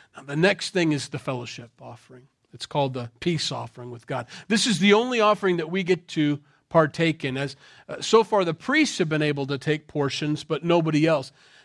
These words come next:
This offering they bring, and they get some of it back, all cooked and ready to go, ready for them to eat, basically. You're sharing a meal with God is the idea behind it, and that's a big deal.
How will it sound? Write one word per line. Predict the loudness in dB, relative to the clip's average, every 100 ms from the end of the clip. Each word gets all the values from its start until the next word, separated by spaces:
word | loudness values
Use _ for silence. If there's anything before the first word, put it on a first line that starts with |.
| -12
This | 0 2 4 6
offering | 6 6 0 -2 0
they | -2
bring, | -2 0 0 -2 -4
and | -6 0
they | 2
get | 4 0 -2
some | -2 -2
of | 0
it | -4 0
back, | 2 2 0 -14 _ _ _ _ _ _ _ _
all | 2 2
cooked | 2 -2 0
and | 0
ready | 0 0 0
to | -2
go, | -4 -4
ready | -2 -2
for | -2 -4
them | -2 -2
to | -4
eat, | -6 -8 -10 _ -16
basically. | -14 -14 -16 -20 -20 _ _ _ -4 2
You're | 2
sharing | 4 6 6 4
a | 2
meal | 2 2 2
with | -2 0
God | 2 2 0
is | -6
the | -4
idea | -2 -2 -2 -2
behind | -4 -6 -4
it, |
and | -2
that's | -2 -2
a |
big | -2 2 2 0
deal. | -4 -4 -4